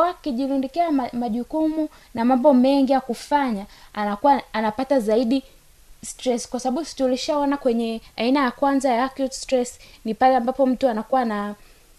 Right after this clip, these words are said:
anajiandaa ku-, kukabiliana na changamoto. Sasa kama unakuwa na changamoto nyingi za kufanya na mara kwa mara, inakupelekea unapata episodic stress. Mpendwa msikilizaji,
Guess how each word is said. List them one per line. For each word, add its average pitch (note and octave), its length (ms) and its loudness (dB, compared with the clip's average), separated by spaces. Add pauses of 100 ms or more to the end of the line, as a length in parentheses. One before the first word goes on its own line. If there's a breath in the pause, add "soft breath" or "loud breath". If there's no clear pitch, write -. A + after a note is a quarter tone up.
(300)
anajiandaa A3 720 0
ku-, A#3+ 200 -4 (220)
kukabiliana A3 760 -2
na G#3+ 200 -4
changamoto. G#3 720 -4
Sasa D#4 360 -4 (380 loud breath)
kama E4+ 240 2
unakuwa D#4+ 320 4
na C#4 100 2
changamoto C4 440 0
nyingi C#4 240 2
za A3 120 -2
kufanya B3 600 -2
na G#3+ 100 0
mara A#3+ 280 0
kwa A3+ 160 -4
mara, A3 420 2 (300 soft breath)
inakupelekea G#3 640 -2
unapata D4 480 -2 (460)
episodic G3+ 560 -6
stress. - 500 -8 (960 loud breath)
Mpendwa D4 260 6
msikilizaji, C4 920 4